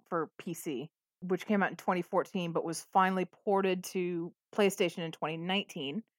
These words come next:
This is a very low-res point-and-click horror game set in Victorian England. It's really, like, if you like Lovecraft, if you like that kind of slow burn horror, not jump scare horror, but just kind of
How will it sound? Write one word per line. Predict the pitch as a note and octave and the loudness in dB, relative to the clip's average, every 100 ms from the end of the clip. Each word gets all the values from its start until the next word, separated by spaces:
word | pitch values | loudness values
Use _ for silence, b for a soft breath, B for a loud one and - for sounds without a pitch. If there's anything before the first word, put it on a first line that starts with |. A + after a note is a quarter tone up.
| _ _ | _ _
This | - G#3 A#3 | 0 0 2
is | G#3+ | 6
a | G#3 G3 F#3 | 8 8 6
very | F#3 F3+ A3+ C4 | 2 10 10 12
low-res | C#4 B3 A3+ G3 F#3 F#3 F#3 - - | 10 8 8 8 8 6 2 -8 -2
point-and-click | G#3+ G3 G3+ | -2 0 -2
horror | F#3+ - F#3+ F#3+ | -2 2 4 6
game | A#3 C4 D4 F4 _ _ | 4 2 2 -2 _ _
set | - A#3 | 6 6
in | G#3 | 8
Victorian | G3+ - G#3+ G3+ G3 | 4 4 4 6 6
England. | F3+ G3 A3+ B3 - _ _ - | 2 2 4 2 -2 _ _ 8
It's | G#3+ G#3 - - - | 8 8 -4 -6 -4
really, | A3 G#3 B3+ D#4+ D#4+ D4 B3 | -2 0 4 6 8 6 6
like, | G3+ G3 | 6 4
if | - | 0
you | G#3+ G3+ | -2 2
like | G#3+ A#3+ B3+ | 6 6 6
Lovecraft, | G#3+ G3 G3+ G#3+ G#3+ - G#3+ G3+ G3 - - | 0 6 8 8 6 4 8 10 8 6 -6
if | F#3 - | -6 -4
you | F#3 F3+ | -6 -2
like | F#3 F3+ F#3+ F#3+ - _ | 4 6 6 2 -14 _
that | F#3+ F3+ - | 4 4 4
kind | G3 F#3 | 2 4
of | F3+ E3+ - _ _ _ _ _ | 4 2 -12 _ _ _ _ _
slow | - - - - - A3+ A3+ G#3 G#3+ | -8 -6 -4 -6 -4 2 6 10 10
burn | G#3 A3+ G#3+ G#3 G3+ - - | 10 8 8 8 4 0 -6
horror, | G#3+ F#3 F#3+ G#3 G#3 | 2 6 8 8 6
not | G3+ G3+ G3 | 6 4 4
jump | - G3+ G#3+ | 4 4 4
scare | - A#3 A3+ | 2 6 6
horror, | A3 A3+ A3 A3+ A#3 | 6 4 6 6 6
but | G3 E3+ | 6 4
just | - E3+ | 4 -6
kind | - F#3+ | 0 4
of | F3+ E3 | 4 2